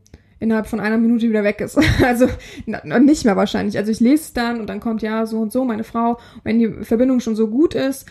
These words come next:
dann denke ich manchmal, „Oh, oh, Alter, so, das muss das jetzt sein?“ Aber das geht auch schnell wieder weg. Also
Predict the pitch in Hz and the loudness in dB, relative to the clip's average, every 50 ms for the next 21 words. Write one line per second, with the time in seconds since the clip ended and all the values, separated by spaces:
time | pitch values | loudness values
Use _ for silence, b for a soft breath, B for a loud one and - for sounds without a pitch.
0 | B B B B - 214 214 220 254 - 240 226 220 240 220 226 240 214 226 220 | B B B B -4 0 0 0 0 0 0 0 0 0 0 0 0 0 0 0
1 | 208 214 208 196 190 214 - - 226 185 185 185 185 185 190 190 190 208 - - | 0 0 0 -2 -2 -4 -6 -6 -6 -6 -6 -8 -10 -12 -10 -10 -10 -10 -10 -10
2 | 220 208 208 226 226 220 - - 208 - 226 233 - - 233 233 B B B B | -10 -4 0 0 0 0 0 -4 -10 -10 -8 -10 -8 -8 -8 -10 B B B B
3 | B B B B _ - - 226 247 247 269 262 - 233 220 - 202 - - - | B B B B _ -10 -2 2 4 4 4 4 2 0 0 0 -2 -4 -4 -8
4 | 214 - 113 113 113 - 196 220 - - - 214 208 214 214 208 208 208 196 _ | -8 -6 -6 -6 -6 -6 -8 -10 -10 -8 -6 -4 0 0 0 0 0 -2 -4 _
5 | _ - - 202 - - - 226 - 220 202 - 220 214 208 202 202 202 202 202 | _ -12 -12 -10 -10 -6 -6 -4 -4 -4 -4 -4 -4 -4 -2 -2 -2 -4 -2 -4
6 | 208 202 - 196 202 - 208 208 | -4 -4 -4 -6 -6 -4 -6 -8